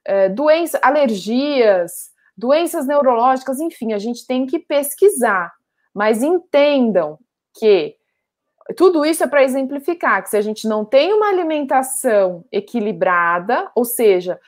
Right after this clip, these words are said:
se a gente não contempla todos os alimentos nos, dos quais podemos contemplar, vai começar a haver um desequilíbrio.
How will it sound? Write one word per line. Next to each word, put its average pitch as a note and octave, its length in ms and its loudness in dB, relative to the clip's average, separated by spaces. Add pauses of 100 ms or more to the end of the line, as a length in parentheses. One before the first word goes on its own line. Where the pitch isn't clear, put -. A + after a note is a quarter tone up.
(160)
se - 100 -6
a G#3 40 -2
gente C4+ 240 -2
não D4 240 2
contempla D4+ 1200 2 (120)
todos D#4+ 600 4
os B3+ 160 -2
alimentos A#3+ 560 0 (180)
nos, A#3 360 -4
dos A3 280 -8
quais D#4 400 0
podemos C#4 680 2
contemplar, A#3+ 880 -2 (360)
vai C4 460 2
começar E4 440 -4
a C#4+ 80 2
haver C4 200 0
um C#4 120 -2
desequilíbrio. C#4+ 920 -2